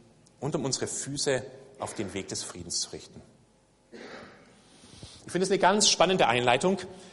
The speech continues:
wo gesagt wird, Zacharias wird vom Heiligen Geist erfüllt und redet prophetisch. Das heißt,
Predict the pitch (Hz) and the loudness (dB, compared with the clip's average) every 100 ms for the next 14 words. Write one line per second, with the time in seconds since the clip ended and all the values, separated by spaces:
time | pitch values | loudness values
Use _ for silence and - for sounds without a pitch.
0 | - - _ - - - 127 139 156 - | -20 -20 _ -20 -20 -12 -2 4 4 4
1 | 185 185 - 156 160 170 220 226 180 175 | 0 2 2 2 2 2 2 4 2 0
2 | 139 135 190 190 143 127 175 - 175 - | 0 2 2 0 4 4 4 2 0 2
3 | 185 180 160 131 160 165 - - 135 123 | 2 2 0 0 -2 -2 -4 -2 -2 -2
4 | 123 131 160 - | 0 4 4 2